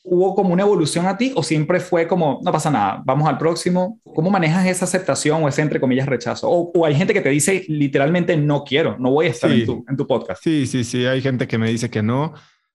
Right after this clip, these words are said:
Speaker 2: Hay gente que me dice que no y después me entero por qué, y es por paradigmas mentales muy erróneos.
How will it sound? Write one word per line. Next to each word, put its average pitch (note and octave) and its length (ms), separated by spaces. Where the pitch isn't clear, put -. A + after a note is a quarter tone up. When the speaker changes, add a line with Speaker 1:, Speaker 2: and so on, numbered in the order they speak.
Speaker 2:
Hay C3 500
gente B2+ 380
que A#2 800
me A2+ 120
dice C3+ 280
que C3 80
no C3+ 160
y C#3 80
después B2 260
me B2+ 140
entero A#2+ 400
por A2+ 200
qué, A#2+ 260
y C#3 100
es A2 100
por A2+ 480
paradigmas A#2+ 600
mentales A2+ 800
muy A#2+ 460
erróneos. A2+ 720